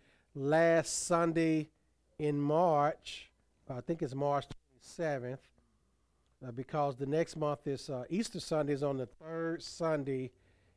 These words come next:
in April this year. And so we,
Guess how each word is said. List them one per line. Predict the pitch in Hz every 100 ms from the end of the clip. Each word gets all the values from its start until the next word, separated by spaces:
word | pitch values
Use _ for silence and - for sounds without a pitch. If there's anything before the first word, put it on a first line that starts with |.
| -
in | 135 143
April | 151 151 139 123
this | 123 117 -
year. | 117 117 123 - _ _ _ _ _ _
And | 107
so | - 127
we, | 120